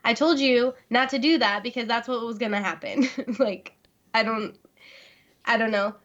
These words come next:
But I feel like with, with your phone case thing, though, like, if, if that was Harley, I would be really upset, obviously, because you're doing everything to protect the phone, and then she takes off the protector,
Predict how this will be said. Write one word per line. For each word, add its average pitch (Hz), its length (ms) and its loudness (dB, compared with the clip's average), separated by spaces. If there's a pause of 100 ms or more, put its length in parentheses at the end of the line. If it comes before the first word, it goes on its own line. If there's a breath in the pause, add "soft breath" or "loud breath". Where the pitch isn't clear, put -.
(220)
But - 140 -14
I 247 100 2
feel 311 260 0
like 330 120 2
with, 277 200 0
with 247 180 -2
your 214 140 -2
phone 233 320 2
case 277 260 0
thing, 294 220 0
though, 302 240 6
like, 269 200 4
if, 208 260 -2 (200)
if 214 160 0
that 220 180 4
was 220 160 -2
Harley, 262 720 -2 (1040)
I 240 120 4
would 214 260 -2 (500)
be 240 160 0
really 220 240 2
upset, 240 460 0
obviously, 196 460 -2
because 190 580 0
you're 190 180 0
doing 190 260 2
everything 196 320 2
to - 80 -6
protect 202 420 -2
the 196 100 2
phone, 175 580 0 (480 soft breath)
and 196 160 4
then 180 240 6
she 190 260 -4
takes - 300 -2
off 190 240 4
the 196 80 -6
protector, 180 880 -2